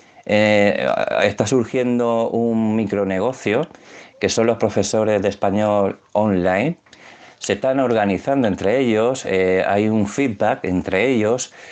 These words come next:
y... Eh, todos ellos son de diferentes procedencias, pero todos intentan introducir muy poco a poco esas, eh, características propias de, del español.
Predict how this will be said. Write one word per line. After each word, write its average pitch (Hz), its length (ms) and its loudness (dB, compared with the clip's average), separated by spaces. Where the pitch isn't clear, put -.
y... 147 400 0
Eh, 98 960 2
todos 151 280 0
ellos 151 240 2
son 131 280 0
de 135 80 2
diferentes 101 460 2
procedencias, 92 1000 0
pero 123 160 0
todos 156 360 2
intentan 127 920 0
introducir 110 480 2
muy 143 240 2
poco 123 300 0
a 101 100 -2
poco 107 480 0
esas, 135 720 0
eh, 101 320 2
características 117 960 0
propias 113 640 0
de, 87 640 2
del 90 160 0
español. 90 560 0